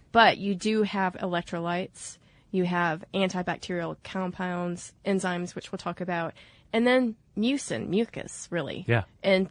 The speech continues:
Speaker 1: the reason why you have this mucus in your saliva or this mucin is because you need it to be, uh, viscous. You need it to be able to travel well because it can then deliver all of those flavors and, um,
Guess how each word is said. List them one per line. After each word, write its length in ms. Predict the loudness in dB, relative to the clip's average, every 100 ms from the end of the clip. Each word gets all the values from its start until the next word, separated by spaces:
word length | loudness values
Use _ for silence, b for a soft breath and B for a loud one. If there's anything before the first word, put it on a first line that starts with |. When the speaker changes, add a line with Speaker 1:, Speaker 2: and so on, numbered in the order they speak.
| -2
Speaker 1:
the 80 | -2
reason 300 | 0 0 0
why 60 |
you 140 | 2 0
have 320 | 0 0 0
this 200 | -4 -4
mucus 400 | -6 -6 -10 -8
in 160 | -6
your 100 | -6
saliva 540 | -6 -6 -4 -4 -4 -4
or 80 | -6
this 160 | -6
mucin 420 | -6 -6 -6 -6 -4
is 200 | -6 -6
because 420 | -6 -4 -4 -4
you 80 | -2
need 220 | 0 0
it 160 | -2 -4
to 100 | -6
be, 480 | -6 -4 -4 -6
uh, 120 | -6 -8
viscous. 520 | -8 -8 -8 -10 -8
You 80 | -6
need 100 | -6
it 40 | -6
to 60 |
be 80 | -8
able 280 | -8 -8 -8
to 120 | -8
travel 440 | -8 -2 -2 -2 -2
well 400 | 0 2 0 -4 B B B
because 380 | -6 -2 -2 -2
it 120 | -4 -4
can 260 | -2 0
then 260 | 2 2 2
deliver 640 | -2 -2 -4 -2 -2 -4 -10 -6
all 200 | -2 0
of 140 | -2 -4
those 260 | -8 -8
flavors 720 | -8 -4 -2 -2 -4 -4 -8 -8
and, 500 | -8 -6 -6 -8 -8
um, 500 | -8 -6 -6 -6 -8